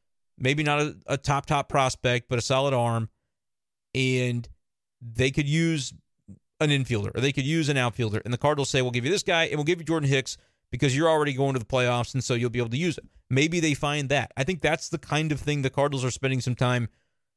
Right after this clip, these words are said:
surveying to see if they, what, what the other teams need. What can they offer to these other teams to find the pitching, the long-term pitching that the Cardinals are, are looking for?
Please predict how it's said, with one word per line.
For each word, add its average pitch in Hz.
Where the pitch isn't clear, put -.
surveying 131
to 113
see 139
if 135
they, 131
what, 104
what 156
the 160
other 151
teams 139
need. 123
What 117
can 156
they 147
offer 139
to 135
these 127
other 120
teams 117
to 139
find 127
the 113
pitching, 131
the 131
long-term 131
pitching 110
that 104
the -
Cardinals 110
are, 110
are 117
looking 104
for? -